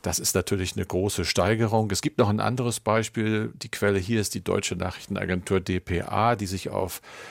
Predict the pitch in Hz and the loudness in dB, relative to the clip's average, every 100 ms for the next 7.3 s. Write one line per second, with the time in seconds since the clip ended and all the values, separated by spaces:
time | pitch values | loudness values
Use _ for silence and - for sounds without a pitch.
0 | - - 92 92 98 92 - 104 113 110 | -10 -2 0 2 0 -2 2 2 2 2
1 | 104 104 - - 110 - 113 110 98 92 | 4 4 -2 -8 -4 0 0 -2 -2 0
2 | 90 - - - 95 95 98 - 95 98 | 2 2 0 -2 -4 -4 -6 -8 -6 -4
3 | 95 95 87 90 90 87 - 90 104 113 | -2 -2 -2 -4 -4 -4 -4 0 0 0
4 | 110 107 101 104 101 95 107 101 95 101 | -2 0 0 2 0 0 -2 -2 0 2
5 | 92 98 95 92 92 98 90 87 - 107 | 2 2 2 2 2 0 0 2 2 2
6 | 110 98 95 95 92 92 92 95 - 98 | 2 0 0 -2 -2 0 0 -2 -4 -6
7 | - 95 | -4 -6